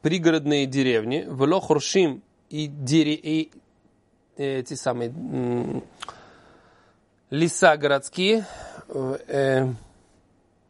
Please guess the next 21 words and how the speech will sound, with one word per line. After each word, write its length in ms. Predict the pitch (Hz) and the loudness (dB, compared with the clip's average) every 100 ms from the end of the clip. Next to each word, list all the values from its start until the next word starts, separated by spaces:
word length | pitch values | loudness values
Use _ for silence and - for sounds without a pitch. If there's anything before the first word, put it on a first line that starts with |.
| _ _ _ _ _ - | _ _ _ _ _ -6
которые 580 | 131 - 175 190 180 | -4 2 4 4 2
предназначены 840 | 151 160 156 151 135 170 185 165 147 | 2 0 4 2 4 2 2 2 2
для 160 | 139 | 2
его 220 | 139 143 139 | 2 2 2
использования. 400 | - 139 117 113 | 2 0 0 0
"Мукцим 420 | 131 - 185 180 | -2 0 2 2
лешемуша". 520 | 139 135 127 - 214 _ _ _ _ _ _ _ _ _ _ _ _ _ _ _ _ _ _ _ _ _ _ _ _ _ _ _ _ _ _ - | 2 -2 -2 -4 -8 _ _ _ _ _ _ _ _ _ _ _ _ _ _ _ _ _ _ _ _ _ _ _ _ _ _ _ _ _ _ -16
То 60 | |
есть 260 | 117 - _ _ - | -16 -16 _ _ -2
городские 480 | 135 139 - 190 | 2 2 0 0
леса 240 | 180 165 170 | 2 2 2
не 140 | 165 | 2
продаются. 520 | 143 123 117 - - - _ _ _ _ _ _ _ _ _ | 0 0 -2 -2 -12 -20 _ _ _ _ _ _ _ _ _
"Вело 240 | 135 160 208 | 0 2 2
бейбарим 360 | 185 165 175 | 4 2 2
шельхая". 380 | 156 151 143 123 | -2 2 4 2
И, 360 | 135 151 156 160 | 0 0 0 -2
м, 380 | 147 135 127 123 | -4 -2 -2 -2
бейбарим 420 | 123 135 143 156 | 0 2 2 2
шельхая — 320 | 147 143 147 165 | 0 -2 0 0
это 320 | 156 131 | 0 -2